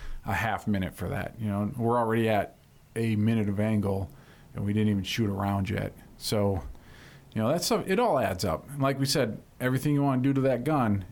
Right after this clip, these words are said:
you're not gonna change that system's accuracy from that barrel in that action when it shoots. You're just going to either take it away or you're gonna maintain it. So everything we do, we gotta keep that, keep maintaining that accuracy.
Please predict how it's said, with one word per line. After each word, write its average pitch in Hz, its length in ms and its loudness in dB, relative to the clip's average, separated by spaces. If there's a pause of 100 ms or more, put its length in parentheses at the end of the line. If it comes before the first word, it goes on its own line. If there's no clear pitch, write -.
you're 104 160 -2
not 117 280 0
gonna 131 180 2
change 127 760 2
that 113 220 -2
system's 131 580 2
accuracy 123 640 0
from 101 200 -2
that 104 220 0
barrel 117 300 4
in 113 100 4
that 123 160 2
action 127 500 2
when 101 120 2
it 101 140 -2
shoots. 117 460 0
You're 104 100 0
just 104 220 -2
going 107 260 2
to 104 360 0
either 101 280 0
take 120 320 -2
it 117 80 0
away 135 440 2 (580)
or 107 100 2
you're 104 100 4
gonna 101 160 4
maintain 110 560 4
it. 98 120 -4 (420)
So 107 140 -2
everything 113 360 4
we 120 120 4
do, 117 220 4
we 101 80 0
gotta 98 160 -2
keep - 300 -8
that, 104 260 0 (460)
keep 123 200 0
maintaining 110 560 2
that 113 160 0
accuracy. 104 720 -4